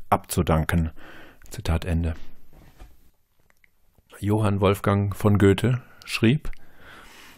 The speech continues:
„Es darf kühn gefragt werden, ob es einen Mann gibt, welcher die außerordentlichen Fähigkeiten von Newton besitzt, der sich selbst durch einen solchen Hokuspokus täuschen lässt,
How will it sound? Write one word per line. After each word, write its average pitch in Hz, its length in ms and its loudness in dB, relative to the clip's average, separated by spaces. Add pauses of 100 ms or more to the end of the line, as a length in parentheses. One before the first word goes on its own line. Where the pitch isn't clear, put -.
(160)
„Es 98 140 0
darf 120 460 6
kühn 170 240 6
gefragt 120 540 6
werden, 139 420 6
ob - 240 2
es - 220 0
einen 160 360 6
Mann 127 260 8
gibt, 92 340 2 (240)
welcher 95 320 0
die 90 140 4
außerordentlichen 104 760 4
Fähigkeiten 98 680 4
von 92 300 4
Newton 101 500 4
besitzt, 92 500 2 (560)
der 123 80 8
sich 127 220 2
selbst 127 420 6
durch 117 220 2
einen 110 260 6
solchen 117 460 4
Hokuspokus 139 840 4
täuschen 139 400 4
lässt, 98 400 0